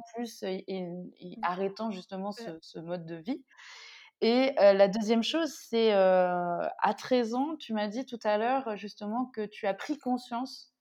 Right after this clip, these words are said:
Speaker 1: heu, de la valeur d-, d'une vie
Speaker 2: Mmh.
Speaker 1: et heu, bah, je voulais avoir justement ton, ton retour vis-à-vis de ça, quoi. À treize ans, quand même, c'est jeune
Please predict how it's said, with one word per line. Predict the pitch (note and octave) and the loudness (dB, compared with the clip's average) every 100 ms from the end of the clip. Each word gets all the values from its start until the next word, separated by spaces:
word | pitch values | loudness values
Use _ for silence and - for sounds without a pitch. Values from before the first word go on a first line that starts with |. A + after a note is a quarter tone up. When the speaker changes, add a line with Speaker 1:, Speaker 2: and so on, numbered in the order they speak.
| _ _ _ _ _ - | _ _ _ _ _ -2
Speaker 1:
heu, | F3+ F3+ | -2 0
de | F#3+ | 2
la | F#3+ | 4
valeur | F#3 G3 A3 G#3+ | 8 8 6 2
d-, | E3+ | -4
d'une | E3+ F#3+ F3+ | -6 -4 -2
vie | E3+ C#4 - - | -2 -4 -6 -16
Speaker 2:
Mmh. | G3+ F#3+ _ _ _ _ _ - | -16 -18 _ _ _ _ _ -8
Speaker 1:
et | F3+ F3+ | -2 0
heu, | F3 F3 F3 E3+ E3+ | 0 0 -2 -4 0
bah, | F3 F3+ | 4 4
je | E3 | 2
voulais | F#3+ A3 | 0 6
avoir | A#3+ G3+ G3+ A3 G#3+ | 6 6 4 4 2
justement | C#4+ - G3+ G3 A3 | -10 -10 -6 -4 -4
ton, | A3 G3+ F#3+ F3+ F3 E3+ _ _ - | -6 -8 -8 -6 -8 -12 _ _ -6
ton | G3+ | -2
retour | G3+ G#3+ B3+ | -2 -2 -4
vis-à-vis | G3+ F#3+ F#3+ F#3 | -4 -2 -4 -4
de | F#3+ | -6
ça, | A3 | -6
quoi. | A3 G3 | -4 -4
À | F#3+ E3 F#3 | -2 0 -2
treize | - G#3+ G3+ | -4 -4 -2
ans, | A3+ | -2
quand | A#3 | -2
même, | G3+ G#3+ | -4 -4
c'est | F#3+ F3+ | -8 -8
jeune | E3 A3 C#4 C4 | -2 -2 -2 -4